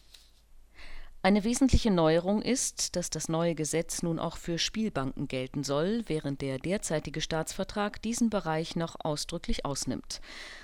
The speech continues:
Damit soll eine einheitliche Regelung für den gesamten Glücksspielbereich gewährleistet werden. Ausgenommen bleibt der Bereich der Automatenspiele, da hierfür der Bund und nicht die Länder die Gesetzgebungskompetenz hat.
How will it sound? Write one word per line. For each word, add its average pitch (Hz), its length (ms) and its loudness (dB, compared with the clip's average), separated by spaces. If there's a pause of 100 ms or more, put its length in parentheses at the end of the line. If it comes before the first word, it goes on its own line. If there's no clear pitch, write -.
(240)
Damit 220 320 6
soll 214 260 2
eine 180 300 0
einheitliche 196 640 0
Regelung 165 420 -2
für 175 160 -4
den 165 200 -2
gesamten 175 520 -2
Glücksspielbereich 139 840 -2
gewährleistet 143 720 0
werden. 110 340 -2 (600)
Ausgenommen 226 760 4
bleibt 202 360 0
der 185 60 0
Bereich 151 460 -4
der 160 220 -4
Automatenspiele, 175 1000 0 (460)
da 175 160 4
hierfür 175 640 -2
der 143 140 -4
Bund 185 680 2
und 220 140 -2
nicht - 180 -4
die 233 80 -4
Länder 151 480 0
die 143 160 -8
Gesetzgebungskompetenz 135 1400 -6
hat. - 300 -12